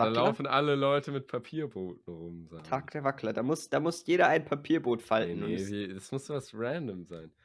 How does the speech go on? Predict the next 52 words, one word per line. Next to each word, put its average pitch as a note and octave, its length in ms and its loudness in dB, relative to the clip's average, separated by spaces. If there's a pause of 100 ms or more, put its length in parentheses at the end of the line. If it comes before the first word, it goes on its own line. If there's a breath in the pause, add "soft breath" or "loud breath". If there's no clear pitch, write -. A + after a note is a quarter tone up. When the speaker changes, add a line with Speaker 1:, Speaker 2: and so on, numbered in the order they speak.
Speaker 2:
Das A#2+ 100 -10
ist - 80 -18
Speaker 1:
Tag, A#2 80 -2
Speaker 2:
random. D3+ 240 4 (400)
Speaker 1:
Tag, C#3+ 340 -4 (200)
Tag C#3 340 -8
des - 280 -18 (120)
Laubfroschs. G#2 1040 -6 (680)
Speaker 2:
Was? - 280 -16 (880 soft breath)
Den A2 140 0
Speaker 1:
Nee, A2+ 100 2
Speaker 2:
gibt's, C#3 300 2
Speaker 1:
Mann, G#2+ 60 -2
Speaker 2:
ey. A#2 200 6
Speaker 1:
das, F#2+ 260 -8
das - 520 -14
gibt's - 180 4
noch. - 100 -16 (320)
Ja, G2+ 140 -8
gibt's A#2+ 240 -6
halt. C3 140 0 (180 soft breath)
Ehrlich, D#3+ 300 6 (180 loud breath)
es B2+ 180 -2
gibt - 220 2
zu G3+ 220 4
Speaker 2:
Es - 80 -6
gibt D#3 180 8
Speaker 1:
viele, D#3 160 12
Speaker 2:
zu, - 80 -4
ah, B2+ 60 8
ja, B2+ 160 12
Speaker 1:
es - 60 2
gibt F3 200 4
zu F#3 80 -2
Speaker 2:
äh, - 80 0
Speaker 1:
viele D#3+ 140 2
Ta-, D3 120 -4 (160 loud breath)
wenn D#3+ 140 8
du G3+ 140 6
so F#3 120 8
ein F3 80 10
Heft, D#3+ 540 8 (260)
Hausi-Heft G3+ 640 2
hast, A3 300 -2 (140)
Speaker 2:
äh, B2 220 8
sch- - 260 -10 (100)
Speaker 1:
dann E3 300 4
fällt F#3+ 240 4
dir F#3 80 6
das E3 120 2
überhaupt D#3+ 300 2
erstmal C#3+ 380 -2